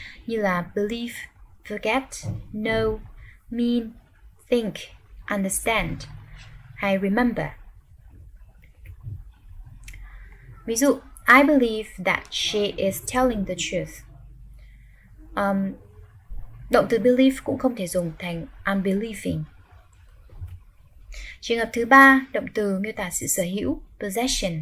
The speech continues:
như là have, belong, own, possess,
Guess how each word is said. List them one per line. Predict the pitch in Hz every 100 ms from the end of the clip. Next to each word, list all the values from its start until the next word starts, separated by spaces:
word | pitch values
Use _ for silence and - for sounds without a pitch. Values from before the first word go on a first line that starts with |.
| 151 - - - - - - - - - - - - - -
như | 233
là | 196 180 175
have, | - 226 226 226 - - -
belong, | 208 208 226 226 226 - - - _
own, | 220 220 220 208 - -
possess, | 196 - 233 - - -